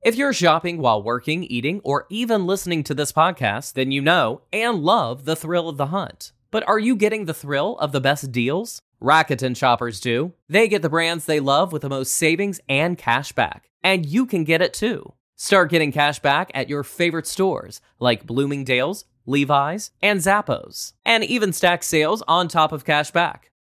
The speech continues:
It's easy to use, and you get cash back through PayPal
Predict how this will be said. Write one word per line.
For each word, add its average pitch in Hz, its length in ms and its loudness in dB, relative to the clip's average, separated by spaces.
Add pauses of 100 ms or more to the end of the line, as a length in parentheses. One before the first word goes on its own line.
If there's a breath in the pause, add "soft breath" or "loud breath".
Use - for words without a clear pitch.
It's 214 180 0
easy 214 260 0
to 156 100 4
use, 165 460 0
and 147 180 2
you 135 80 0
get 156 240 0
cash 151 260 2
back 143 300 2
through 117 220 -6
PayPal 156 560 0